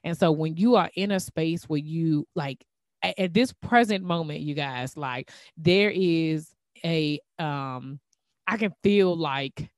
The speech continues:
in real life, like, the spirit, like, I can feel, like, the Holy Spirit just being like, "Sis, you're doing the work. Here you are stressing yourself out." And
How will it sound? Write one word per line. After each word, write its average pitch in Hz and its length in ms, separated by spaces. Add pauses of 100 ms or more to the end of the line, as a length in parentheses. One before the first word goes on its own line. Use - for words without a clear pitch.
(100)
in 233 400
real 233 300
life, 165 320
like, 160 240
the 170 100
spirit, 160 500
like, 160 200
I 175 100
can 180 240
feel, 185 180
like, 175 220
the 160 80
Holy 165 200
Spirit 156 320
just 151 140
being 156 200
like, 143 180
"Sis, 190 380 (320)
you're 208 120
doing 185 340
the 151 100
work. 147 320 (240)
Here 233 120
you 226 220
are 170 140
stressing 190 400
yourself 156 420
out." 170 300 (400)
And 156 420